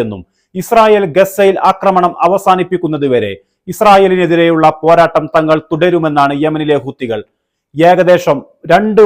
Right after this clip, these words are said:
വർഷത്തോളമായി ഇസ്രായേലിന് മുന്നറിയിപ്പ് നൽകിക്കൊണ്ടിരിക്കുന്നത്. ഇസ്രായേലിന് നേർക്ക് ഹൂത്തികൾ നടത്തുന്ന ആക്രമണത്തിന് തിരിച്ചടിയായി ഇസ്രായേലിന്റെ ഭാഗത്തു നിന്നും നിരവധി ആക്രമണങ്ങളാണ് യമനിലെ ഹൂത്തി കേന്ദ്രങ്ങൾക്ക് നേരെ ഉണ്ടായത്. ഈ ആക്രമണങ്ങളിലെല്ലാം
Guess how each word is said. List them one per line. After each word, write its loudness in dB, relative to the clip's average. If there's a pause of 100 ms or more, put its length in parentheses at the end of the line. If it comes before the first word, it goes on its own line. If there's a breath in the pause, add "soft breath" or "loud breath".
വർഷത്തോളമായി 2
ഇസ്രായേലിന് 0 (140)
മുന്നറിയിപ്പ് -2
നൽകിക്കൊണ്ടിരിക്കുന്നത്. -6 (840)
ഇസ്രായേലിന് 0
നേർക്ക് 0
ഹൂത്തികൾ 0
നടത്തുന്ന -2 (220)
ആക്രമണത്തിന് -2
തിരിച്ചടിയായി -6 (360)
ഇസ്രായേലിന്റെ 2 (100)
ഭാഗത്തു 2
നിന്നും -6 (140)
നിരവധി 0 (160)
ആക്രമണങ്ങളാണ് -2 (480)
യമനിലെ 2
ഹൂത്തി -4
കേന്ദ്രങ്ങൾക്ക് -2
നേരെ 2
ഉണ്ടായത്. -4 (420)
ഈ -4 (200)
ആക്രമണങ്ങളിലെല്ലാം 0